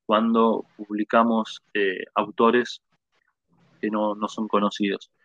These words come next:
Eh, y, y, y por supuesto, acá, eh,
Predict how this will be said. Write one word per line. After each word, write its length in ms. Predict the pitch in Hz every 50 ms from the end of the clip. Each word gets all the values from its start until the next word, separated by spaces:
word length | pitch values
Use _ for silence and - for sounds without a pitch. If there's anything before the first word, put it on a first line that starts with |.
| _ _ _ _ _ _ _ _ _ _ _
Eh, 1120 | 139 135 131 131 127 127 127 123 123 123 123 120 120 117 117 113 113 113 110 107 - - - _ _ _ _ _ _ _ _
y, 720 | 143 143 135 131 131 127 127 123 123 117 - - - 120
y, 60 | 117 - _ _ _ _ _ _ - - _ _
y 60 | - 247
por 180 | - 127 123 120
supuesto, 840 | - - _ - 180 208 208 - 175 143 123 117 110 104 - -
acá, 580 | 107 113 - - 139 147 160 160 147 127 113 - - - _ -
eh, 280 | - - - - -